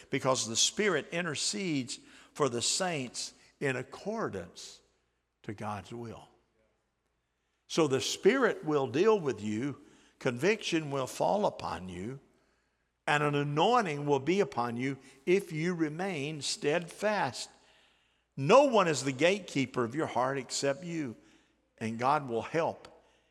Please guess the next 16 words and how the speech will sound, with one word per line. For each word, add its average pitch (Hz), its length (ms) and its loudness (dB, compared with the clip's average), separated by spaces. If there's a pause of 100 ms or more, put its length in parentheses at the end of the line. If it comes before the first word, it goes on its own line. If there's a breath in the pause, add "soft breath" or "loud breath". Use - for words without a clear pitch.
(280 soft breath)
if 104 140 -4
he's 120 220 -4
allowed 117 400 -2
to. 113 140 -6
Finally, 113 560 -6 (1200)
finally, 110 580 -2 (840)
judgment 127 520 0
follows 120 460 2
disobedience. 120 1080 -6 (2000)
How - 140 4
many's 143 260 2
ever 143 280 4
had 127 380 -2
a 131 80 0
little 131 240 0
judgment? 107 580 -6